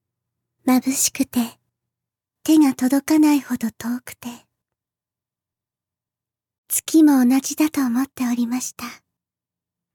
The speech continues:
でも、違ったのです。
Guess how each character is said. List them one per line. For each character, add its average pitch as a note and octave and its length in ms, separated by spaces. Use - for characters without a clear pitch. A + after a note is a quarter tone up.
で C4+ 120
も、 A#3 120
違 - 1500
っ - 100
た C4+ 140
の B3+ 120
で G#3+ 120
す。 - 340